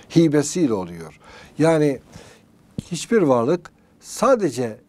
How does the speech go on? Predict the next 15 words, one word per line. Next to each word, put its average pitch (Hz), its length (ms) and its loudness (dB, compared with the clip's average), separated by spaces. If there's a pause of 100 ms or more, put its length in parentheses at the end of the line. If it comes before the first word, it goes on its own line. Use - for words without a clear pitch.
(280)
kendi 139 360 0
kudretiyle, 104 920 -8
kendine 135 500 0
verilenle, 113 680 -2 (1400)
e, - 240 -20 (580)
efendim, 90 360 -6
kendi 151 320 0
imkan 156 520 -2
ve 113 80 -6
şartları 110 480 -8
içerisinde 98 760 -6 (600)
kendi 190 420 0
varlığını 131 520 0
devam 117 340 -2
ettirme 107 540 -8